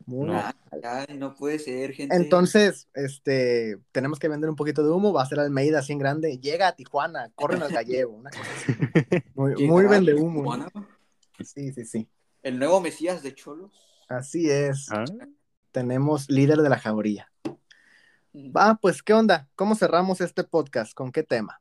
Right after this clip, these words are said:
Speaker 2: ¿Qué onda? Pues ya vamos a dejar de lado el tema de David. Ahora pasemos al, de nuevo al equipo varonil del Club Tijuana, porque, bueno, como ya sabemos, les queda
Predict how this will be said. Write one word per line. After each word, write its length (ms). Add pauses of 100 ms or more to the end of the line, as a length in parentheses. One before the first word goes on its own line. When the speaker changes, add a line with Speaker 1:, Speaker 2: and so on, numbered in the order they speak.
(100)
Speaker 2:
¿Qué 200
onda? 320
Pues 200
ya 200
vamos 240
a 320
dejar 280
de 80
lado 180
el 100
tema 280
de 80
David. 380 (540)
Ahora 320
pasemos 1080 (100)
al, 1040
de 160
nuevo 480
al 260
equipo 360
varonil 580 (220)
del 340
Club 300
Tijuana, 540 (640)
porque, 440
bueno, 280 (200)
como 180
ya 140
sabemos, 540 (100)
les 280
queda 440